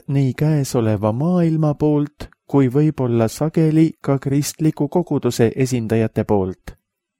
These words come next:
Nad on inimesed, kellest keegi midagi ei arva.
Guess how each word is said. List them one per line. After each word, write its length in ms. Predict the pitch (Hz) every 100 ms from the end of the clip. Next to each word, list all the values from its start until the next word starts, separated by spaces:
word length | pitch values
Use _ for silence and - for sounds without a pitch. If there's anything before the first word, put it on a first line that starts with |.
| _ -
Nad 260 | 165 156
on 220 | 123 117
inimesed, 720 | 139 170 160 156 151 156 - -
kellest 500 | - 135 131 - -
keegi 440 | - 175 165 - 117
midagi 480 | 139 143 139 143 143
ei 180 | 143 147
arva. 440 | 127 104 98